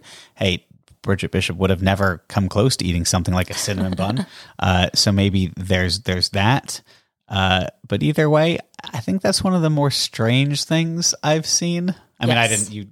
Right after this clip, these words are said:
Speaker 1: the, the picture you showed me.
Speaker 2: Yeah, yeah, yeah.
Speaker 1: Uh, that was <laughs> pretty cool. I was sitting there, I was like, "What?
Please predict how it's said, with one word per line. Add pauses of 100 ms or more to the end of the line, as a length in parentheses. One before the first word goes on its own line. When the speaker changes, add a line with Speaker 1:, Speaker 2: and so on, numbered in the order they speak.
Speaker 1:
the,
the
picture
you
showed
me. (100)
Speaker 2:
Yeah,
yeah, (380)
yeah.
Speaker 1:
Uh, (180)
that
was
<laughs>
pretty
cool.
I
was
sitting
there,
I
was
like,
"What?